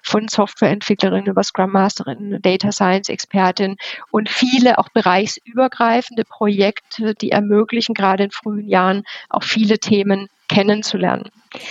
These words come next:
Weil was dann als nächster Schritt natürlich folgen muss, und das gilt jetzt natürlich nicht nur für Kolleginnen, sondern es gilt auch ganz klar für die Herren bei uns im Unternehmen, nach den ersten Schritt im Beruf greift dann ja die aktive Förderung.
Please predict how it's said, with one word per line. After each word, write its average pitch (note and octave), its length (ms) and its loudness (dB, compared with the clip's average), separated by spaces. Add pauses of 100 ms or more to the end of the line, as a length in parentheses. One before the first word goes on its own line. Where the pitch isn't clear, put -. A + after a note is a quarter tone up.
(920)
Weil G3+ 520 2
was A#3 140 -2
dann A#3+ 120 0
als - 120 -2
nächster A#3 220 -2
Schritt - 180 -4
natürlich A3 320 -4
folgen A#3 400 2
muss, C4+ 240 0
und G#3 140 -6
das - 140 -2
gilt A#3+ 180 4
jetzt A#3 160 -4
natürlich G#3+ 320 -2
nicht A3 160 -4
nur G3 100 0
für G3+ 400 2 (160)
Kolleginnen, A3+ 840 2
sondern G3+ 440 2
es G3 140 -10
gilt A3 260 0
auch - 200 0
ganz G#3 300 -2
klar A3+ 380 2 (280)
für - 180 -4
die G3+ 140 -2
Herren G3+ 380 0
bei G#3+ 120 4
uns A3 140 -2
im A#3 100 -6
Unternehmen, A#3 560 0 (480)
nach G#3 220 2
den A#3 120 0
ersten A3 380 0
Schritt - 240 -6
im A3 80 -10
Beruf G#3+ 320 -10
greift G3 340 0
dann A3 80 -6
ja G3+ 120 0
die - 100 -2
aktive G3+ 420 -4
Förderung. E3+ 580 0